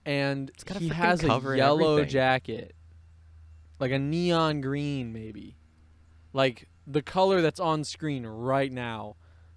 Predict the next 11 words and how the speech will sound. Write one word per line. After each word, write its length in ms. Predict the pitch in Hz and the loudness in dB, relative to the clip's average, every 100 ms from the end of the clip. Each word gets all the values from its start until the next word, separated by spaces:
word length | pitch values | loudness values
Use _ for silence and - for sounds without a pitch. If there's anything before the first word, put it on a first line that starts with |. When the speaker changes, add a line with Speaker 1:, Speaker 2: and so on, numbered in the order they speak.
| - | -18
Speaker 1:
jacket. 640 | 127 143 127 120 - - - - 147 | 0 4 4 4 -4 -16 -20 -12 -6
I'm 120 | 175 | -2
gonna 140 | 220 | -2
put 180 | - 202 | -4 -4
a 40 | 151 | -4
jacket 540 | - 147 143 - 120 | -2 2 2 0 -4
that's 180 | 120 - | -6 -6
the 120 | 123 | -10
exact 440 | 113 120 127 139 - | -6 0 0 0 -6
same 160 | 131 | -12
color 380 | - 113 107 | -8 -10 -10